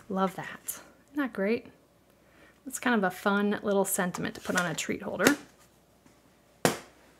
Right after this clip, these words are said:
Now, where did I put that die? Here it is. Remind me to tell a story about the die that you lost so I remember to show them.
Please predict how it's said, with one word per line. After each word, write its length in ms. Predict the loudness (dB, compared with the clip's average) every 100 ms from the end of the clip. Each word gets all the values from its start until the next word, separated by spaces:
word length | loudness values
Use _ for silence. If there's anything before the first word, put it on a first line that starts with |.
| -20 -20 -20 _ _
Now, 200 | -10 -10 -10
where 100 | -10
did 160 | -10 -8
I 80 | -10
put 220 | -10 -10
that 240 | -10 -6
die? 460 | -6 -4 -6 -10 -14 -18 _ _ -20 -20 -20 -20 -20 -6
Here 120 | -4
it 140 | -2 -2
is. 520 | -2 -2 -2 -6 -8 -16 -20 -20 -20 -20 -20 -14 -12 -12 -16 -20 -20 _ _ _ -20 -20 -20 -20 -20 -16 -16 -16 -20 -20 -20 _ _ -20 -20 -20 -20 -20 -20 -20 -20 -20 -20 -20 -20 -20 -20 _ _ -20 -18 -2
Remind 400 | 6 10 10 10
me 80 | 8
to 60 |
tell 260 | 6 6 4
a 40 |
story 340 | 4 2 2 2
about 240 | 0 0
the 80 | -2
die 300 | 0 0 0
that 100 | -2
you 100 | -4
lost 460 | -2 -4 -4 -10 -16 -6
so 140 | 0
I 40 |
remember 400 | 0 2 0 0
to 100 | -2
show 260 | -4 -4 -2
them. 260 | 0 -2